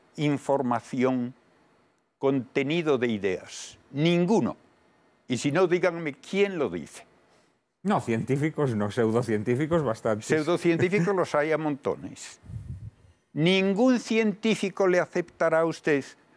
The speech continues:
Speaker 1: por ejemplo, que yendo al laboratorio depende de que usted dé una orden a unos productos químicos sobre la mesa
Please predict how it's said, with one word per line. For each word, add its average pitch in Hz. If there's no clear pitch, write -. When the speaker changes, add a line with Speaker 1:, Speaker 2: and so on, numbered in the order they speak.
Speaker 1:
por 139
ejemplo, 127
que 143
yendo 202
al 190
laboratorio 165
depende 175
de 156
que 160
usted 202
dé 170
una 196
orden 120
a 131
unos 180
productos 170
químicos 160
sobre 139
la 143
mesa 143